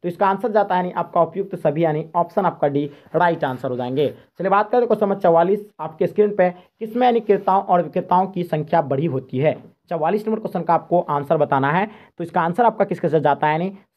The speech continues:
सी राइट आंसर हो जाएंगे। ए और बी दोनों, यानी ऑप्शन आपका सी will be the right answer हो जाएंगे। चलिए बात करते हैं क्वेश्चन नंबर पैंतालीस,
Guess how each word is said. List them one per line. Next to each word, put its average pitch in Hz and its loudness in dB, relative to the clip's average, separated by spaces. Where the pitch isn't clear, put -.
सी 220 2
राइट 165 2
आंसर 135 -4
हो 143 -4
जाएंगे। 135 -4
ए 185 4
और 175 6
बी 147 -2
दोनों, 143 0
यानी 147 -2
ऑप्शन 156 -2
आपका 147 -2
सी 139 -8
will 175 -2
be 156 -2
the 151 2
right 165 0
answer 123 -6
हो 127 -6
जाएंगे। 123 -2
चलिए - -8
बात 214 2
करते 240 -2
हैं 247 0
क्वेश्चन 233 -2
नंबर 208 -2
पैंतालीस, 185 0